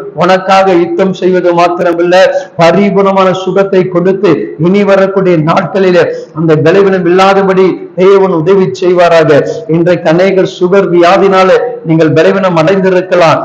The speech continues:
சகல உறுப்புகளை நீங்கள் இழந்திருக்கலாம். இன்றைக்கு பரிசுத்த தேவனுடைய ஜீவ ரத்தமானது அந்த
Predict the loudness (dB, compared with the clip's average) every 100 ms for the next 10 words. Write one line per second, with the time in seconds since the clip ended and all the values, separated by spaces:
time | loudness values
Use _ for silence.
0 | -8 -2 0 2 2 2 2 0 0 2
1 | 2 0 0 2 2 2 0 -2 -2 0
2 | 2 0 -4 -8 -4 -2 0 -2 -2 -2
3 | -2 0 -2 0 0 2 2 2 2 0
4 | -2 -2 0 2 2 0 0 0 2 0
5 | 0 0 -4 -10 -4 0